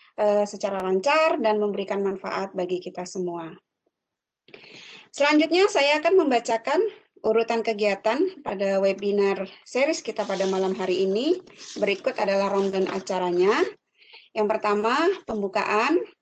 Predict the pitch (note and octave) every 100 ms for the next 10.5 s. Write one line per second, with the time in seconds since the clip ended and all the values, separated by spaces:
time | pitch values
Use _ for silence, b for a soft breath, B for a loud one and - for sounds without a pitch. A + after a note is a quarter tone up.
0 | _ - G3+ G#3 G3+ G3 G3+ F#3 F3+ -
1 | G#3+ D#4 - B B B B B B -
2 | A#3 A#3 A#3 A3 A#3 A3+ A3+ A3+ A3+ A3+
3 | A3 _ _ _ _ _ - C#4+ F#4 D#4+
4 | A#3+ A3+ A3+ G3 F#3 F3+ G3 B3+ G4 -
5 | _ _ _ _ _ _ _ _ _ _
6 | _ - A3 A3+ A#3+ C4 D4+ C4+ G#3 G3+
7 | G#3+ A3 G#3+ B3 D#4 D#4 E4 A3+ - F#3+
8 | G#3+ B3+ G3+ G3+ A3+ G#3+ G#3+ G#3+ G3+ G3+
9 | G3 F#3+ F#3+ G3 F#3+ G3 F#3 F#3 F3 E3+
10 | - - A#3+ D#4+